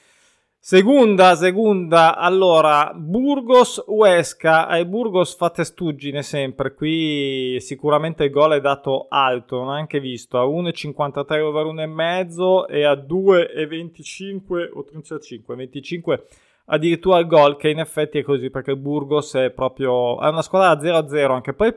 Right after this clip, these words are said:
c'è questo Albasiete, comunque un pareggino, chissà, magari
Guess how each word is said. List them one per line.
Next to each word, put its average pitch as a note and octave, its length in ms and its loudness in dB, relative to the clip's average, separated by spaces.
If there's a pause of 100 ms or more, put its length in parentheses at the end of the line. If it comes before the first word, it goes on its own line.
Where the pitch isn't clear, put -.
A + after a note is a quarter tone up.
(100)
c'è F#3+ 280 -4
questo F#3+ 260 -2
Albasiete, G3 720 0
comunque E3+ 260 -8
un D3+ 120 -8
pareggino, G3+ 720 -4
chissà, D3 540 -10
magari E3+ 680 -4